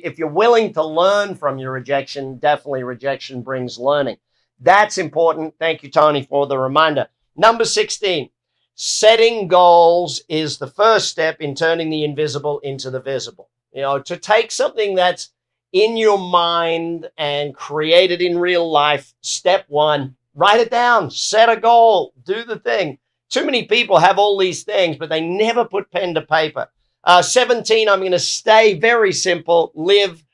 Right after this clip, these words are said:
with passion. Tony, I, I still remember as a young man, I think I was twenty or twenty-one. I think it was his first ever event in Australia, sitting in the front row with a couple other guys, Simon and John,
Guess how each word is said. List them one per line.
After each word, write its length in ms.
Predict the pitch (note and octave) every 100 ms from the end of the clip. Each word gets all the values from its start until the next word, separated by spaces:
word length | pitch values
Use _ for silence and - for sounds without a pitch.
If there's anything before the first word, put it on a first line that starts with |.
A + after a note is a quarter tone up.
| _
with 460 | C#3 D#3 E3+ E3 - _ _ _
passion. 600 | E3 E3+ E3 - D3 G2 _ _ _ _
Tony, 300 | F3+ G3 G3
I, 280 | F#3 F#3 F3
I 80 | F3
still 300 | - G3+ G3+
remember 480 | F#3 F#3 F3+ D#3+
as 140 | D3+ C3
a 60 |
young 260 | D3+ E3+ E3+
man, 260 | F3 E3 C#3+
I 80 |
think 200 | C#3 F3
I 80 | F3
was 180 | D#3 D3
twenty 800 | - - F#3 G#3 A3 G#3+ A3 G#3+ G3
or 120 | F3
twenty-one. 840 | - F#3+ G3+ F#3+ D#3+ F3 F3+ C#3 - _ _
I 80 | C#3+
think 120 | F#3+
it 40 |
was 120 | F#3+ D3
his 160 | C#3+ -
first 340 | A3 G#3+ G3+ -
ever 320 | G3+ F3+ F3+
event 380 | D#3 D#3 F3 E3 -
in 140 | F3
Australia, 560 | D#3 - E3+ E3+ D3 B2
sitting 380 | - G3 G3+
in 80 | F#3
the 80 | E3+
front 360 | - F3+ F3+ E3+
row 340 | E3+ F3 E3
with 140 | C#3+ C#3
a 80 | C3+
couple 260 | E3+ -
other 220 | F3 E3
guys, 360 | D#3+ D#3+ D3 C#3
Simon 380 | D#3+ E3 E3+ E3
and 160 | D#3
John, 380 | C3+ E3+ E3+ C#3